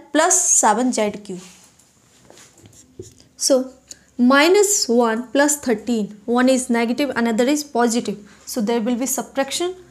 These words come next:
So thirteen minus one is twelve,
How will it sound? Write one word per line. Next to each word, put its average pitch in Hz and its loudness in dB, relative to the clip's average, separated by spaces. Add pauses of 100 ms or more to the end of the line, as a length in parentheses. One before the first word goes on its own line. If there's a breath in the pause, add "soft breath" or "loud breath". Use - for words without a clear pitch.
(220 loud breath)
So - -2
thirteen 320 2
minus 254 4
one 226 0 (240)
is 262 -2
twelve, 262 0